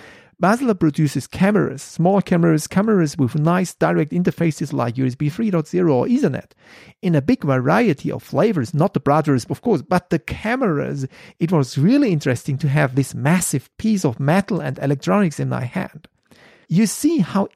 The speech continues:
easy it is to draw someone's attention, tackle a different channel of sensation, here at Basler, it was the olfactory channel giving a smell,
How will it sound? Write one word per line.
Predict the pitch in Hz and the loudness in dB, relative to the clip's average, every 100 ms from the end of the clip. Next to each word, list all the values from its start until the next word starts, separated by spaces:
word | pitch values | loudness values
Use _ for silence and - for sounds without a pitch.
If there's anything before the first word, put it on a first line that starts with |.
| - | 0
easy | 269 285 226 | 2 2 2
it | 165 - | 0 0
is | 202 - | 0 0
to | 147 | -4
draw | - 185 175 | 0 2 2
someone's | - 185 151 127 | 0 0 0 -2
attention, | 127 - 202 247 - 131 - - _ _ | -4 -6 -6 -6 -8 -12 -14 -20 _ _
tackle | - 254 220 160 | -6 -4 0 0
a | |
different | 143 196 - 165 135 | 2 0 0 -2 -2
channel | - 185 247 196 | 0 2 2 0
of | 143 | -2
sensation, | - 135 - 214 208 160 - - _ _ _ _ _ _ | -2 -4 0 0 0 -2 -4 -10 _ _ _ _ _ _
here | - 180 170 | 0 2 2
at | 160 143 120 | 0 -4 -2
Basler, | 156 175 180 143 | 0 2 2 0
it | 127 | 2
was | 143 135 | 0 0
the | - | -2
olfactory | - 302 185 - 147 | -2 -2 -2 0 -2
channel | 135 147 175 170 143 - | 0 0 2 0 -2 0
giving | 240 208 139 | 0 2 0
a | |
smell, | - - 151 147 185 214 147 180 | -6 -8 -2 2 2 4 2 0